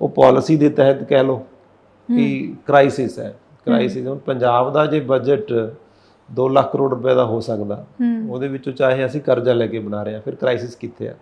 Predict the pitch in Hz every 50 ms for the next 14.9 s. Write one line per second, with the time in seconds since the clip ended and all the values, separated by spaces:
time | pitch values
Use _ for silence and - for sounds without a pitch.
0 | - 247 254 277 269 269 302 302 294 302 302 294 294 294 294 262 269 311 311 302
1 | 302 302 269 294 269 262 254 262 277 262 240 254 277 240 254 262 240 269 285 -
2 | 320 294 254 - _ - 294 285 - 311 277 - 277 277 269 277 - 285 277 269
3 | 269 262 226 - - 277 247 - 269 269 269 269 269 - - 302 302 277 240 240
4 | 277 254 254 247 233 262 262 262 254 233 226 269 269 262 247 240 226 226 220 220
5 | 220 220 220 220 277 240 220 254 262 220 285 269 269 285 269 294 277 247 262 247
6 | 247 277 277 247 294 262 - 247 233 226 208 - 226 220 214 190 - - _ -
7 | 127 110 104 - _ _ _ _ _ _ - 143 151 147 151 156 - 190 185 180
8 | 185 - 190 180 156 151 165 165 156 127 131 113 113 113 120 139 147 147 147 143
9 | 143 139 120 - 135 127 120 120 110 101 95 101 104 95 - - - - _ _
10 | _ _ _ - 240 233 233 220 208 196 196 - - - 127 131 147 147 147 156
11 | 151 - 156 151 147 - 165 160 160 160 156 156 160 160 160 156 147 143 147 139
12 | 143 139 - 156 156 156 160 156 147 143 147 147 - 147 - - 156 - - 143
13 | 131 127 151 156 - 143 135 135 - - 160 151 139 135 113 131 120 117 113 113
14 | 113 113 113 104 - - 131 123 127 - 165 165 156 147 156 156 151